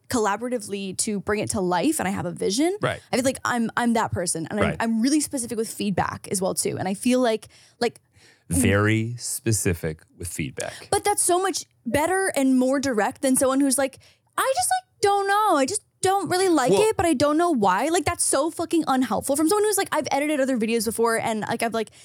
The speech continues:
Speaker 1: you know, edited a photo for someone or taken a photo. And when someone can't put their finger on exactly what's wrong and you kinda just have to, like, throw things at the wall to see what sticks and how to make the person happy
Speaker 2: Let
Speaker 1: is
Speaker 2: me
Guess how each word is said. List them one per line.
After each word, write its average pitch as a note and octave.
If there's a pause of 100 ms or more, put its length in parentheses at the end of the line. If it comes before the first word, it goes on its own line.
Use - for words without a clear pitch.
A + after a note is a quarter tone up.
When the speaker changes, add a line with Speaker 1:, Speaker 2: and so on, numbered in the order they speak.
(220)
Speaker 1:
you E4
know, C4+
edited C4+
a C4+
photo A#3
for G#3
someone E3+
or F#3
taken C#4+
a A#3+
photo. -
And C4
when C4
someone D#4
can't A#3
put G#3
their G#3
finger G#3
on G#3+
exactly G3
what's F#3+
wrong F#3+
and G3+ (240)
you A#3+
kinda A3+
just G3+
have A#3+
to, A3
like, G#3 (400)
throw A3
things A3
at -
the A#3
wall F3+
to G3
see G3+
what F#3+
sticks -
and G#3+
how G3+
to F#3
make F#3
the F3+
person G3
happy B3+
Speaker 2:
Let G#4+
Speaker 1:
is A4
Speaker 2:
me D#4+